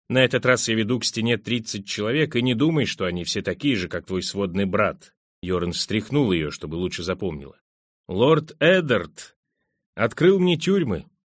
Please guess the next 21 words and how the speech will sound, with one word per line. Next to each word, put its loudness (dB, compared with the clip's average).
и -2
господских 2
детей 2
я 4
там 2
не 0
нашёл. -2
Из 2
этой 4
шайки 2
половина 2
тут -2
же 0
выдаст 0
тебя 2
королеве 4
за 0
помилование 2
и 0
пару 2
серебряков, 2